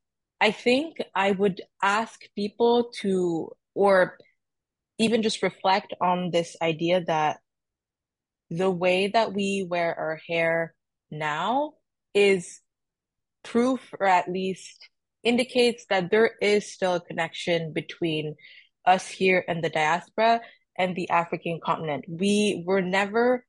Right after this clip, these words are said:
fully severed. Historical records will show that. A lot of, um,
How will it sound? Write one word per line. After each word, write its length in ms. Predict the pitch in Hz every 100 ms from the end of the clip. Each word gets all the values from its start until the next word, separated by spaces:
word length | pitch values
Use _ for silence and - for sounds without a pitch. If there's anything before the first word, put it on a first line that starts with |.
| _ _ _ -
fully 600 | 180 180 202 240 277 - _ _ _ _ -
severed. 440 | 208 226 277 311 - _ _ _ _
Historical 880 | 180 - 180 175 175 170 160 - -
records 640 | - - 190 190 185 - - _ _ _
will 100 | 156
show 220 | 151 185
that. 300 | 202 233 254 -
A 40 |
lot 220 | 165 170
of, 280 | 160 156 156 -
um, 560 | 156 151 147 139 143